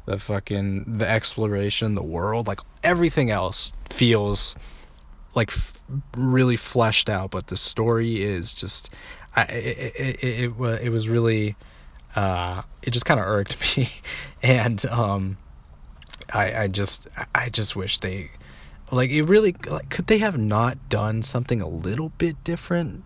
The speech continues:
you know, instead of retelling the same s-, shit? Like, I just, I, I don't know. It was, it was just so, <laughs> it was, it was really funny, um, going through that. Like, when I went through the second time, I'm like, "Okay, all right. I can kinda see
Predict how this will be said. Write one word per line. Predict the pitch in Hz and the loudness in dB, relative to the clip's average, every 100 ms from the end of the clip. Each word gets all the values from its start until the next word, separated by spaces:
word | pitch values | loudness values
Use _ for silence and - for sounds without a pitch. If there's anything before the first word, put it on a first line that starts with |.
| - | -2
you | 151 | 0
know, | 151 151 | 0 0
instead | 135 113 - 123 | 0 -2 0 0
of | 117 107 - - - - - - | 2 -2 -6 -16 -16 -16 -16 -4
retelling | 110 135 - 123 131 117 | 0 0 2 2 2 0
the | 101 | 0
same | - 113 113 117 | 0 0 0 0
s-, | - - | -2 -2
shit? | - - 113 123 | 0 2 4 2
Like, | 104 101 | 0 -2
I | 104 | -2
just, | 110 113 - - - | 0 0 -2 -4 -8
I, | 117 117 113 | -6 -4 -2
I | 120 | -2
don't | 98 | -2
know. | 95 98 | -4 -8
It | - | -4
was, | 107 98 98 | -2 -2 -2
it | 107 | -2
was | 98 | -2
just | - 101 - | 0 0 0
so, | 107 101 - - - - - | -2 -4 -6 -6 -10 -12 -14
<laughs> | - - - | -16 -14 -2
it | |
was, | 110 104 | 0 0
it | 123 | 0
was | 110 117 | -2 2
really | 123 | 0
funny, | 101 - 95 92 95 101 - - - - - - | 0 -2 -2 -2 -4 -6 -10 -18 -18 -16 -16 -4
um, | 117 104 98 98 - - - | 0 0 0 -2 -8 -12 -10
going | - 123 120 | 2 4 4
through | 107 113 113 | 0 -2 2
that. | 120 135 | 2 2
Like, | 135 | 2
when | 151 147 | 4 6
I | 156 | 4
went | 175 190 | 4 4
through | 196 | 6
the | 147 | 4
second | - 135 123 139 | 6 4 4 4
time, | 156 143 143 | 6 6 6
I'm | 120 | 4
like, | 104 104 | 2 2
"Okay, | 107 - - 65 90 | 2 0 -2 -4 -2
all | 101 92 | -2 -2
right. | - - - - - - - - - | -2 -6 -6 -10 -12 -12 -12 -12 -4
I | 113 | -4
can | - | -2
kinda | - - 131 | 2 6 6
see | 117 - 113 110 104 107 104 | 6 4 4 4 4 4 2